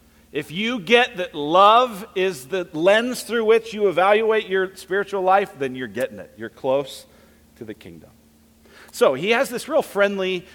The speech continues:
encounter with the scribes, which is kind of a relief after he'd had these, you know, not so, uh, nice encounters with the Pharisees and the Sadducees. But, but Jesus is gonna confront the scribes as well.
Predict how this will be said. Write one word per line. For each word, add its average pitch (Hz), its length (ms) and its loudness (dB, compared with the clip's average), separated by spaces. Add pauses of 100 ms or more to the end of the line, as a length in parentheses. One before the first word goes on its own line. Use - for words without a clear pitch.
encounter 165 500 -4
with 160 160 -8
the 143 80 -14
scribes, 147 420 0
which 151 160 -12
is 139 80 -14
kind 151 260 -8
of 131 120 -8
a 127 60 -8
relief 120 480 -8
after 110 260 -10
he'd 113 160 -10
had 113 240 -10
these, 117 240 -12 (300)
you 127 60 -8
know, 117 60 -8
not 113 280 -8
so, 117 380 -6
uh, 110 260 -10 (100)
nice 113 340 -12
encounters 127 460 -12
with 113 140 -12
the - 80 -20
Pharisees 104 440 -14
and 101 80 -16
the 92 60 -18
Sadducees. 110 540 -12
But, 180 160 -6 (200)
but 185 120 -6
Jesus 247 400 -8
is 190 100 -10
gonna 202 160 -6
confront 175 460 -8
the 151 80 -8
scribes 131 480 -4
as 120 200 -12
well. 107 360 -6